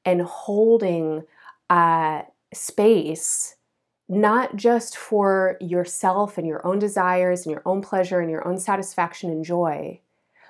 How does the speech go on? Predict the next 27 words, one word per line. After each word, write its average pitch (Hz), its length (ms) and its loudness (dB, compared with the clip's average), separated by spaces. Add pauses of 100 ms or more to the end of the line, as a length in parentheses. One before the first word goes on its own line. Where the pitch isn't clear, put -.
but 185 140 0
for 208 140 0
the 190 100 2
desires, 196 800 0
satisfaction, 180 720 -2
pleasure, 170 360 -4
and 160 180 -4
joy 160 520 -4 (160)
of 160 240 -4
others. - 640 -2 (840)
Working 190 640 4
for - 160 -4
that, - 280 -6 (720)
for 285 380 4
others, - 540 -6 (160)
in 240 140 8
the 262 80 6
world, 220 440 0 (560)
in 233 300 8
ways 208 400 4
that 170 460 2
also 165 720 0 (280)
directly 233 1000 -2 (140)
and 185 120 -4
immediately 175 1040 -2 (220)
benefit 196 460 -2
you, 175 480 -4